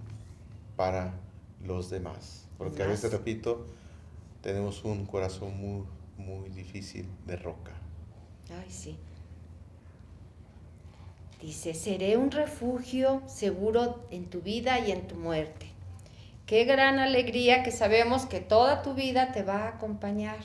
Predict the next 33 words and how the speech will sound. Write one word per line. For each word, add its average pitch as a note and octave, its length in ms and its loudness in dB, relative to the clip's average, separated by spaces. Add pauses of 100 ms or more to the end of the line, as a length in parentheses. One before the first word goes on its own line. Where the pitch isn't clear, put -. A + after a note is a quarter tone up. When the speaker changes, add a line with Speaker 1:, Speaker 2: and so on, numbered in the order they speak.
(140)
Speaker 2:
Vas A3+ 180 -2
a D4 40 0
sentir A#3 420 -2
ese B3+ 240 -2
amor, A3 420 2
esa A#3+ 220 -4
alegría, A3+ 680 -2 (800)
y A3+ 200 6
en G#3 140 8
la G3 180 8
hora B3+ 180 4
de D4+ 100 0
la B3+ 120 2
muerte A#3 640 2 (340)
vas G#3 300 -4
a B3+ 40 -8
estar - 560 2
con G#3+ 120 -2
esa C4 180 -4
seguridad A3+ 680 -2
que A3+ 100 -6
no A3 160 -2
te B3 120 -6
va A#3 240 -2
a A#3 60 -8
faltar G#3+ 420 -6
los A3 140 -2
santos G#3+ 500 -8
óleos. G#3+ 380 -4 (440)
Vas G#3+ 180 -6
a A#3+ 40 -10
estar A3+ 400 -2
ahí, A3 360 2